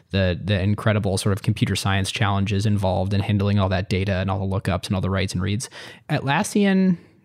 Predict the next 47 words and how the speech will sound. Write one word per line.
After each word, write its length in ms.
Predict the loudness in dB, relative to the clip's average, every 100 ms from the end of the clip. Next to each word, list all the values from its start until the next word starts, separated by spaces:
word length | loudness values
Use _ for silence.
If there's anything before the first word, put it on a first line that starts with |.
| -10
m-, 200 | -6 -4
must 640 | 0 2 4 2 0 -8 -12
pour 340 | -2 4 6 4
a 140 | 4
lot 480 | 2 4 4 4 2
of 220 | 0 -6
cash 580 | -2 0 2 0 -2 -2
into, 720 | 0 2 2 2 2 4 2 -2 -8 -20 -20 _ -4
like, 140 | -4
security, 680 | -4 -8 2 6 6 6 4
availability, 680 | 4 4 4 4 4 4 2
uptime, 500 | 0 -4 0 2 4
because 300 | 2 2 2
those 160 | 4 4
are 80 | 2
called 280 | 2 4 4
out 140 | 4
in 60 | 2
a 60 |
big 200 | 4 4
way 180 | 6 4
in 120 | 6
their 120 | 4
S 220 | 2 0 0
one 220 | 2 2
as 180 | 0 2
risk 280 | 0 2
to 60 | 0
the 80 | 0
business. 600 | 0 -2 0 0 -2 -12 -18 -20 -4
You 100 | -2
know, 100 | 0
if, 160 | 0 -2
if 260 | -4 -4 -2
our 120 | -2
customers 420 | 0 0 0 0
ever 160 | 0 0
stop 320 | 0 0 0
trusting 380 | 0 0 2 0
our 100 | 2
reliability 640 | 2 2 2 0 0 0
or 60 | -2
security, 400 | -4 -2 0 2
then 160 | 2
we're 100 | 2
in 60 | 0
trouble. 400 | 0 -2 0